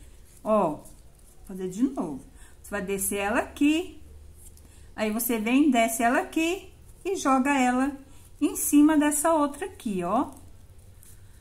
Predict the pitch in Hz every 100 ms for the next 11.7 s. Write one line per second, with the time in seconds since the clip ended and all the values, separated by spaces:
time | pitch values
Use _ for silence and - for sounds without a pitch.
0 | - - - - 311 359 415 359 359 339
1 | 320 294 - 311 220 214 214 254 370 -
2 | - 359 403 330 262 - - 247 285 269
3 | 269 262 - 349 359 220 208 208 214 226
4 | 226 208 208 277 277 233 - - - -
5 | - 254 302 320 311 302 294 262 262 240
6 | 262 285 - 294 233 269 277 285 349 -
7 | 349 381 370 180 - - - - - -
8 | - - - - - - - - - -
9 | - - - - - - - - - -
10 | - - - - - 220 190 185 190 247
11 | 269 285 254 254 277 302 381